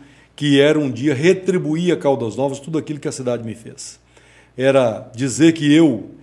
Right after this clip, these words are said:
varrendo as ruas da cidade, pintando meio-fio, apanhando lixo desses hotéis,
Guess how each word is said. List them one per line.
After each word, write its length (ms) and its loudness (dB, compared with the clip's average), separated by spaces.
varrendo 480 2
as 140 0
ruas 200 -4
da 80 -6
cidade, 520 -6
pintando 420 -6
meio-fio, 540 -6
apanhando 380 -4
lixo 360 -2
desses 280 -6
hotéis, 520 -4